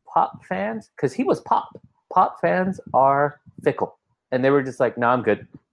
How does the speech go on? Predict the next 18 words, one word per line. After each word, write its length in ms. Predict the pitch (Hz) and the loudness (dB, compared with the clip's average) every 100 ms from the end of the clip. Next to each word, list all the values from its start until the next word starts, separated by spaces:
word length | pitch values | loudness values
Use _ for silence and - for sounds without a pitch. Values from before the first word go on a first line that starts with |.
| _ _ - | _ _ -2
No, 100 | 107 | 0
I'm 140 | 120 | 0
good." 240 | 104 95 - _ _ | 0 -2 -4 _ _
And 160 | 127 127 | -2 2
now 160 | 127 | 0
Too 220 | 127 143 | 0 -2
Legit 340 | 127 117 117 - | -4 -4 -6 -8
to 60 | _ | _
Quit 200 | - 110 | -4 -4
is 120 | 104 | -4
corny, 380 | - - 98 78 - _ | -6 -4 -4 -6 -16 _
and 140 | - 95 | -10 -4
I 80 | 107 | -2
don't 80 | 110 | 0
wanna 200 | 110 104 | 0 0
hear 220 | 107 95 | 0 0
it 60 | |
anymore, 420 | 78 76 73 71 | -2 -10 -16 -20